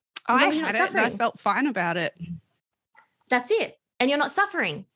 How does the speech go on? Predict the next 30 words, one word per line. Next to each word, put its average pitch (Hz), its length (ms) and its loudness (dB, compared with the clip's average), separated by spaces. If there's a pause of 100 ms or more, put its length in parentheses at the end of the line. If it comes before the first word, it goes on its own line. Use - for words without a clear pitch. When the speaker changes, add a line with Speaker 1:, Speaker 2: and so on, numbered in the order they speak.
(280)
Speaker 2:
No. 302 160 0 (560)
Speaker 1:
You're 269 100 0
not 311 80 0
suffering. 240 520 -2 (100)
And 262 180 2
so 277 260 2
that 285 220 2
is 294 280 -4
the 254 160 0
essence 330 400 -2
of 185 160 0
it. 160 200 0
It's 220 200 0
whether 262 180 2
we 247 140 -2
choose 240 380 -2
to 208 100 -8
suffer 262 380 -2
in 208 100 -2
the 190 80 -4
darkness 202 560 -2
or 214 80 -4
sit 220 180 -2
in 214 80 0
the 202 60 -2
light. 226 340 0 (640)
And 202 200 2
you 277 120 0
got 214 200 2
it. 294 220 0